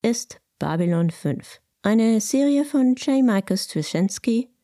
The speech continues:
der sich ja später auch als Autor von Serien wie sense eight hervorgetan hat.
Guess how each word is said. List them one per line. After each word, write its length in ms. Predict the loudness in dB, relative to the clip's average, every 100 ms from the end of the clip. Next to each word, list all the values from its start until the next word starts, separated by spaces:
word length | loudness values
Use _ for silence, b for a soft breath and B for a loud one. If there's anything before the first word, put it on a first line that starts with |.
| _ _
der 160 | -2 0
sich 260 | 0 -2 0
ja 200 | 0 -2
später 540 | 0 -2 0 0 -2
auch 100 | -2
als 180 | -2 -2
Autor 400 | -6 -4 -4 -2
von 240 | -2 -4
Serien 540 | -2 -4 -2 -2 -2 -2
wie 260 | -4 -4
sense 360 | -4 -2 0 -2
eight 360 | -6 -6 -14 _ _ _
hervorgetan 760 | -8 -4 -6 -6 -10 -8 -6
hat. 280 | -8 -12 -18